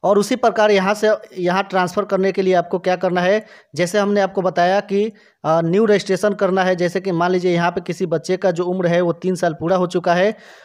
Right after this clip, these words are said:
तो उस बच्चे का यहाँ पे आपको क्या करना है, छः माह से तीन साल वाले बच्चे की कैटेगरी ओपन करनी है और यहाँ पे न्यू रजिस्ट्रेशन पे आपको एक बार क्लिक करना है।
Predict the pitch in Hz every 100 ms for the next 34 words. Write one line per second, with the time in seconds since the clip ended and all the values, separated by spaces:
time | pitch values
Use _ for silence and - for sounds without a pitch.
0 | _ 202 226 220 196 196 220 214 196 190
1 | 196 208 214 175 170 196 196 185 185 180
2 | 180 226 226 - _ - 208 214 202 180
3 | 196 196 202 190 185 180 180 180 - 180
4 | 180 170 160 175 190 175 190 190 180 185
5 | 185 220 - - - _ _ - 190 208
6 | 190 240 220 220 208 190 220 202 - 185
7 | 202 202 196 170 180 190 170 175 170 170
8 | 196 196 185 190 185 226